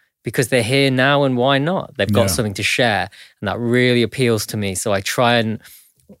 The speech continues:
Speaker 1: always keep that in mind. Like, that's exactly what I want to be, like, not feeding the ego, but treating people in that way, which is why, weirdly, I don't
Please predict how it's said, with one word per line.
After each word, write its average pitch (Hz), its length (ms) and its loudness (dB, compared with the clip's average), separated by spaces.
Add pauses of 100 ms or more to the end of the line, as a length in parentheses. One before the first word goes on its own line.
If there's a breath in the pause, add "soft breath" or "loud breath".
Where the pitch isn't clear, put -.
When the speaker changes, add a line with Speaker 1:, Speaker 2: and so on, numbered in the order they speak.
(120)
Speaker 1:
always 127 480 2 (340)
keep 143 360 -4
that 123 180 0
in 117 80 -2
mind. 107 340 0
Like, 95 220 -4
that's 110 200 -2
exactly 120 520 -4
what - 80 -4
I 104 140 2
want 98 240 -2
to 92 60 -10
be, 90 280 -6
like, 90 260 -10
not 113 260 0
feeding 117 380 -4
the 95 100 -6
ego, 98 460 -4 (420 loud breath)
but 101 240 2 (1500)
treating 135 500 0
people 117 260 -2
in 110 120 0
that 104 180 0
way, 95 300 0
which 107 160 -6
is 110 100 -6
why, 139 300 4
weirdly, 123 440 2
I 113 100 4
don't 117 300 0